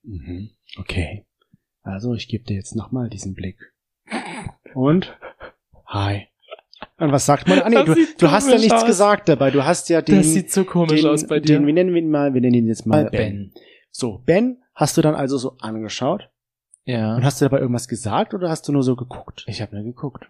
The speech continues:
Speaker 1: Und darauf ist er angesprungen?
Speaker 2: Ja.
Speaker 1: Und wa-, und, und dann kam er zu dir?
Speaker 2: Genau, wir haben uns dann, ähm, wir sind dann hintergegangen.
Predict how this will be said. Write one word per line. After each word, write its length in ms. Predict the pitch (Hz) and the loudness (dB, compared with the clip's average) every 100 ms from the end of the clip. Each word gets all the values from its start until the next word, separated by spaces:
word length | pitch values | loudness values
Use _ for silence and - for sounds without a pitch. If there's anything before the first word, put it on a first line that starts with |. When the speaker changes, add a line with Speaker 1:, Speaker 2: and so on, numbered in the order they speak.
| _ | _
Speaker 1:
Und 200 | 143 127 | -4 0
darauf 220 | 180 240 214 | 2 2 2
ist 80 | |
er 80 | 180 | 2
angesprungen? 600 | 202 185 - - 127 202 | 0 -2 -2 -2 0 -2
Speaker 2:
Ja. 180 | 135 - _ _ _ | -6 -10 _ _ _
Speaker 1:
Und 240 | 135 135 | -6 -4
wa-, 120 | 139 151 | -4 -4
und, 140 | 139 | -6
und 240 | 135 123 131 | -8 -8 -4
dann 160 | 190 | -4
kam 180 | 175 160 | 0 0
er 80 | 156 | 0
zu 120 | 147 | -2
dir? 280 | 117 92 92 _ _ _ _ _ - - | -4 -8 -12 _ _ _ _ _ -4 0
Speaker 2:
Genau, 220 | 392 113 | 0 0
wir 180 | 131 139 | -2 -2
haben 160 | 175 | -4
uns 200 | 165 - | -4 -2
dann, 280 | 147 139 135 | -2 -2 -2
ähm, 680 | 120 127 123 120 117 113 123 _ | 0 2 2 -2 -6 -8 -14 _
wir 100 | 120 | -10
sind 140 | 123 131 | -4 -4
dann 340 | 120 110 101 - - 104 | -4 -6 -10 -16 -14 -4
hintergegangen. 720 | 123 156 165 180 185 208 | -2 0 0 0 -2 -2